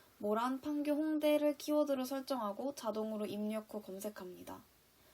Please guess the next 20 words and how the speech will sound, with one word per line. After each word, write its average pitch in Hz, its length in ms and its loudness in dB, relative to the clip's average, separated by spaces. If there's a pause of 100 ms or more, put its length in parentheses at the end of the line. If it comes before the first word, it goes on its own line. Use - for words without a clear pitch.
(140)
셀레니움을 302 720 4
이용하여 202 560 0
글의 214 240 2
내용과 196 520 0
해시태그, 226 680 -2
위치 208 260 -4
태그를 233 440 -4
추출하였습니다. 247 960 -4 (1300)
이후 240 220 -2
추출한 302 440 2
데이터를 226 460 -2
저장하고 202 720 -2 (300)
정제와 269 480 0
시각화를 285 640 0
진행하여 196 540 -4
한눈에 269 500 -2
파악할 285 420 -2
수 262 140 -6
있도록 220 540 -6
합니다. 190 480 -6